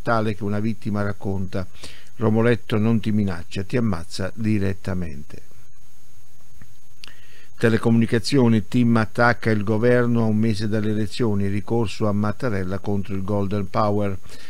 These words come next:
L'azienda controllata dalla francese Vivendi accorcia così i tempi per ottenere un giudizio definitivo su un tema decisamente delicato per l'esecutivo Gentiloni,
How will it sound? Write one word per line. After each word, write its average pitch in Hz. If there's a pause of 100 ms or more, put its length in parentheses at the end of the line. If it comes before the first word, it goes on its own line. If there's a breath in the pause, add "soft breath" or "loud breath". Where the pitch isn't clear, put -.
(120 loud breath)
L'azienda 110
controllata 107
dalla 107
francese 104
Vivendi 107
accorcia 104
così 104
i 117
tempi 98
per 104
ottenere 107
un 104
giudizio 107
definitivo 104 (300 loud breath)
su -
un 113
tema 110
decisamente 104
delicato 101
per 101
l'esecutivo 101
Gentiloni, 101